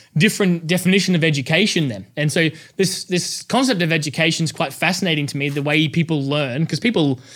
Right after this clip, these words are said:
you can learn very differently. Like, life experience teaches you, people teach you, information teaches you, but I guess not all learning transforms you. That sounds like something that's quite different. So I guess if we go back to the very start, how, how do people learn? You,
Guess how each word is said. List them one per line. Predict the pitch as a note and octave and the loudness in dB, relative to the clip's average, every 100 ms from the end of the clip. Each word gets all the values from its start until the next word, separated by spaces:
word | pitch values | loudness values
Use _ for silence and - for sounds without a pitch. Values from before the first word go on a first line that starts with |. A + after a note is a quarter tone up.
| - - | -20 -6
you | F3 | 0
can | E3 D3+ | 0 0
learn | D3 C3+ C3 | -2 -2 -4
very | D3 D#3 C3+ | 0 0 2
differently. | E3+ F#3 D3 C3 B2+ | 0 -2 -4 -4 -4
Like, | B2+ - - | -6 -8 -6
life | D3 D#3+ D3+ | -2 -2 -2
experience | - - E3+ F3 F3 - | -8 0 2 2 -2 -2
teaches | F#3+ F#3 F3+ D3+ | 0 2 2 2
you, | F3 F3+ F3 - - - - | 4 6 4 0 -20 -20 -2
people | G3 F3 F3 | 0 2 0
teach | F#3 F3+ - | 0 0 2
you, | F3+ | 2
information | F3+ F3+ D#3+ E3+ F#3 F#3 F3 | 2 0 2 2 2 0 0
teaches | - F3+ F3 E3+ D3 | 2 0 2 0 2
you, | E3+ F3 E3+ - - _ | 4 2 0 -10 -20 _
but | E3 D3+ | 0 2
I | |
guess | E3+ G3+ D#3 | 4 2 2
not | E3+ | 0
all | D#3 E3+ E3 D3+ | 2 2 2 2
learning | D3 D#3 D3+ | 2 2 2
transforms | C#3+ D#3+ D3 - E3 F#3 G3+ D#3 | 0 0 -2 -2 0 4 4 2
you. | C3 C#3 F3+ | 0 -2 -2
That | - D#3 | -2 -4
sounds | F3 D3+ C#3+ | -2 -2 -2
like | C#3 | -4
something | - D#3 - C3 | -2 -2 -2 -6
that's | B2+ A2+ - - _ _ | -6 -8 -10 -14 _ _
quite | - C#3+ A#2 | -4 -2 2
different. | F#3 F#3 B2 | 0 0 -4
So | - E3 D3+ - - - - _ - | 0 2 0 -2 -16 -20 -20 _ -2
I | E3+ | 2
guess | A#3+ | 2
if | E3 | 2
we | F3 | 2
go | D#3+ | 2
back | D#3 D#3+ | 2 -2
to | |
the | D3 | -2
very | D3+ | -4
start, | - F3+ D#3+ C3 | -2 0 0 -2
how, | |
how | - F3 A#3 | -2 0 0
do | D#3+ G#3 | 2 2
people | - F#3+ F#3 E3 D3 C#3 D#3+ | 2 0 2 0 0 -2 -2
learn? | D3+ E3+ A#2 A#2 | 0 0 -2 -4
You, | D#3+ G3 | 0 0